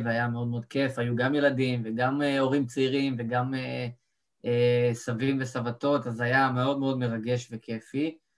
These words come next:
וטובה שטראוכלר נתנה בראש, והיה כיף, והנה, אפילו נשארתי פה, מי שצופה בנו,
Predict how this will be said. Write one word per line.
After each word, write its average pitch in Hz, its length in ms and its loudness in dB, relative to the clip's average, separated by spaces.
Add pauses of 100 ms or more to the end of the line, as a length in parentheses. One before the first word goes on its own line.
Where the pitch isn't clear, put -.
(240)
וטובה 127 320 0
שטראוכלר 143 600 4
נתנה 135 300 0
בראש, 139 760 2
והיה 123 1040 4 (120)
כיף, 165 300 2
והנה, 190 200 6
אפילו 196 200 2
נשארתי 190 400 2
פה, 175 420 8
מי 160 100 -4
שצופה 156 520 0
בנו, 156 400 2